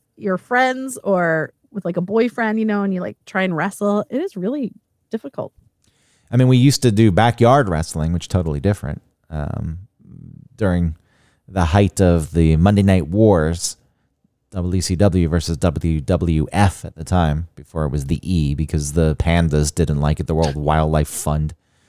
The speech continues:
Speaker 2: "No, no, that's ours. We're the W W F. We're taking it back from you."
Speaker 1: People will get confused when they're looking for pandas.
Speaker 2: It was a very
Speaker 1: They'll
Speaker 2: s-
Speaker 1: be wrestling.
Speaker 2: Yeah, it was a very strange thing because they had been around for so long. If it had happened right away,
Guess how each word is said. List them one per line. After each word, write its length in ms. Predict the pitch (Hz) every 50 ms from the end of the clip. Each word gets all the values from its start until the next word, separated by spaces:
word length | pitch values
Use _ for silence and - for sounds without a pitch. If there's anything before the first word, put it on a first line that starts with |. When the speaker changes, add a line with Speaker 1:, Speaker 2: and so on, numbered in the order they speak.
| _ _ _ -
Speaker 2:
"No, 680 | 113 113 120 135 147 135 127 117 90 62 67 - 127 113 - - _ _ _ _ _ _ _ _ _ _
no, 640 | 147 151 151 151 151 151 156 156 147 131 117 104 104
that's 300 | 120 127 123 - - 127
ours. 360 | 117 120 117 107 107 - 113
We're 200 | 131 135 117 123
the 100 | 110 82
W 520 | - _ 98 82 73 82 85 - - 85 - _
W 460 | 92 80 80 80 80 78 78 - 80
F. 240 | 69 64 95 - -
We're 80 | 110
taking 460 | 95 - 123 127 123 - 107 117 -
it 120 | 87 90 - _ _ _
back 360 | 143 117 85 76 - - -
from 280 | - - - - -
you." 80 | - -
Speaker 1:
People 300 | - 330 339 123 339 285
will 120 | 233 226
get 200 | 220 247 233 233
confused 880 | - 233 220 202 - 262 277 294 294 320 302 208 170 170 196 208 208 226
when 140 | 202 202 208
they're 140 | 202 196 196
looking 300 | 214 220 - 214 208 208
for 120 | 190 175
pandas. 640 | - - 202 190 226 285 302 196 165 170 180 214 143
Speaker 2:
It 40 | 196
was 80 | 214 226
a 40 |
very 160 | 226 226 208 185
Speaker 1:
They'll 80 | 190
Speaker 2:
s- 120 | 196 - -
Speaker 1:
be 140 | - 233
wrestling. 600 | 233 240 277 320 349 - - - - - - - _ _
Speaker 2:
Yeah, 200 | 214 226 202 143
it 40 |
was 100 | 135 123
a 20 | 147
very 140 | 180 165 -
strange 400 | - - - 175 170 156 - -
thing 180 | 190 185 156 131
because 180 | 120 101 113 127
they 80 | 135
had 100 | 127 107
been 120 | 104 127 120
around 360 | 113 110 120 135 135 120 98
for 120 | 98 90
so 200 | 80 - 92 82
long. 240 | 78 76 76 78 80
If 100 | 82 -
it 80 | 107 107
had 80 | 101
happened 340 | 101 117 123 123 120 104 92
right 220 | 95 98 101 95
away, 540 | 90 85 85 90 98 101 87 73 69 69 76